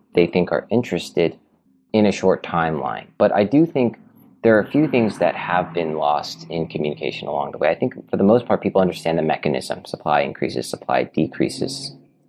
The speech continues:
That's cool. I don't think they understand, just as kind of even in this conversation, there was some confusion around what the goal of a price target is, right?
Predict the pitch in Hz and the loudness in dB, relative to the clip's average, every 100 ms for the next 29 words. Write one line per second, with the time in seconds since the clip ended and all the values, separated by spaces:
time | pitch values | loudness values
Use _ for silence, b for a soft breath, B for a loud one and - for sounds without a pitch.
0 | - - - 80 - - b b b b | -8 -8 -4 -2 -2 -6 b b b b
1 | _ _ _ _ 113 123 190 208 190 143 | _ _ _ _ 2 6 6 4 4 4
2 | 123 117 110 - 98 98 92 123 - 117 | 4 2 0 0 2 2 2 0 2 0
3 | 98 - 101 95 110 107 101 95 104 82 | 0 0 2 2 2 4 4 4 2 -2
4 | 76 76 76 - 80 80 80 78 - 87 | -2 -2 -4 -4 -2 0 0 0 0 0
5 | 87 - 82 - 87 90 90 78 78 80 | 0 -2 -6 0 0 0 -2 -2 -2 0
6 | 82 92 90 87 87 82 80 73 - 71 | 0 0 2 4 6 4 2 -2 -4 -4
7 | 69 - - - - - - 78 71 - | -4 -6 -6 -4 -6 -8 -4 0 0 -2